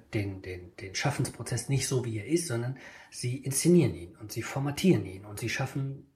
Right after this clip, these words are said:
wirkmächtige Bilder, die andere sehen und denken, „Ah, oh, so wird das gemacht, dann mache ich das auch so oder daran muss ich mich orientieren oder daran muss ich mich abarbeiten.“ <clears throat>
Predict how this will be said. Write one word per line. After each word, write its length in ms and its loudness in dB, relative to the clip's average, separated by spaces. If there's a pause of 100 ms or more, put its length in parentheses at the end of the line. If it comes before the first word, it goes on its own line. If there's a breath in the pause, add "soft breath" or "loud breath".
(120)
wirkmächtige 800 0
Bilder, 340 6
die 300 -2
andere 400 2
sehen 280 2
und 120 0
denken, 240 0
„Ah, 180 4 (240 loud breath)
oh, 260 2 (200 loud breath)
so 240 6
wird 100 2
das 140 -4
gemacht, 360 -6
dann 220 -4
mache 180 -6
ich 60 -14
das 200 -2
auch 180 -2
so 200 -4
oder 160 -2
daran 260 2
muss 160 2
ich 80 0
mich 180 -2
orientieren 520 4
oder 140 -2
daran 300 -2
muss 180 -4
ich 60 -6
mich 180 -6
abarbeiten.“ 500 -14 (520 loud breath)
<clears throat> 760 6